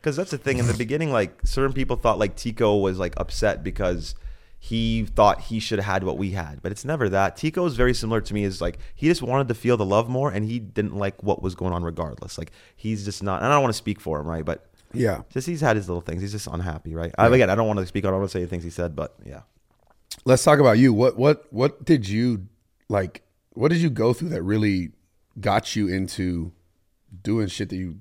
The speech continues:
Speaker 2: probably shouldn't
Speaker 1: Like, all
Speaker 2: have
Speaker 1: my
Speaker 2: been doing?
Speaker 1: su-, stuff?
Speaker 2: Yeah,
Speaker 1: I
Speaker 2: the
Speaker 1: don't, bro, you don't have to be soft about it.
Speaker 2: Yeah.
Speaker 1: It's like, I don't care. <laughs> I don't give a
Speaker 2: Nah, but
Speaker 1: fuck.
Speaker 2: I mean, I'm just,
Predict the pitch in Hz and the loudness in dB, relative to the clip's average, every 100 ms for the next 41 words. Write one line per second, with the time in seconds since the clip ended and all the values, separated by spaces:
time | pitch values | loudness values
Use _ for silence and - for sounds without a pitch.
0 | _ - 127 110 - 113 123 113 160 - | _ -2 0 0 2 4 6 4 2 -2
1 | _ _ _ - 208 233 - - - - | _ _ _ -8 -6 -8 -14 -20 -20 -2
2 | 165 165 127 156 202 123 139 131 127 123 | 2 6 8 8 6 6 6 6 2 0
3 | 110 95 107 104 95 95 - 107 165 143 | -2 -4 -4 -2 -2 -2 -2 4 10 10
4 | 95 87 - 98 - - - 107 - 156 | 10 2 -6 -6 -6 -10 -6 -2 0 0
5 | - 202 - - 147 175 156 147 135 165 | 4 4 4 4 10 12 12 12 12 10
6 | 165 143 185 | 8 6 4